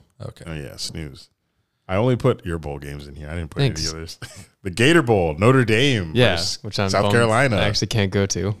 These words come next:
Speaker 3: 'cause I won't
Speaker 2: Where's
Speaker 3: be
Speaker 2: that
Speaker 3: here.
Speaker 2: at? Here?
Speaker 1: That's
Speaker 3: It's the Gator Bowl. It's in,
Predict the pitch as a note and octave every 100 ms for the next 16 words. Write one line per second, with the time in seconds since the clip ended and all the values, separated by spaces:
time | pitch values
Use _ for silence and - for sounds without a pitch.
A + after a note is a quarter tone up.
0 | - G2+ G2 A2+ A2 B2 D#2+ A#2 - _
1 | _ G2+ C#3+ - _ G2+ G2 A2+ A2 B2+
2 | C3 G2+ F#2 F#2+ - G2 G2